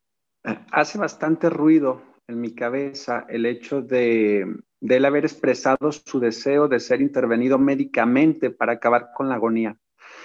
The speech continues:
Y desconozco si por mi formación, y no estoy entendiendo del todo la parte esta de, del área de la salud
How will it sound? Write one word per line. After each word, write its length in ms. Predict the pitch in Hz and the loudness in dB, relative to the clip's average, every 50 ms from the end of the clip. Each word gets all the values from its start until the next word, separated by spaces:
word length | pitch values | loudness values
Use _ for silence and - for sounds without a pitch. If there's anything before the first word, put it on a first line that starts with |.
| - - | -10 -2
Y 120 | - 135 | 0 2
desconozco 680 | 131 143 139 - - - 131 135 147 151 147 - - 165 | 4 2 2 0 0 2 4 4 4 2 2 0 -2 -4
si 200 | - - - 131 | -4 -2 -4 -6
por 240 | 117 - - 127 127 | -4 -2 -2 0 0
mi 140 | 131 131 120 | 0 -2 -4
formación, 920 | - - - 147 151 160 156 156 151 143 139 135 - - 139 135 135 135 135 - | -6 -4 0 0 2 4 4 2 2 2 0 -4 -6 -2 0 0 0 0 -2 -4
y 80 | 123 | -4
no 100 | 123 127 | -4 -4
estoy 200 | 127 123 - 135 | -4 -6 -6 -6
entendiendo 380 | 131 - 139 131 131 135 131 127 | -4 -2 -2 0 0 2 2 2
del 160 | 120 117 120 | 0 0 0
todo 300 | - 127 127 131 127 - | 0 2 2 2 2 0
la 240 | - 120 117 113 - | -2 -2 -2 -2 0
parte 360 | - 123 120 120 - - 127 | 0 -2 -2 -2 -2 -4 -4
esta 280 | 127 127 - - 131 127 | -4 -6 -6 -6 -4 -2
de, 120 | 117 110 | -2 -2
del 220 | 110 107 120 117 123 | -4 -2 -2 0 2
área 340 | 127 127 135 135 139 139 139 | 0 0 -2 -2 -2 -2 0
de 100 | 139 135 | 0 -2
la 120 | 127 127 | -4 -6
salud 400 | - - 120 127 135 139 131 | -4 -4 -2 0 2 0 0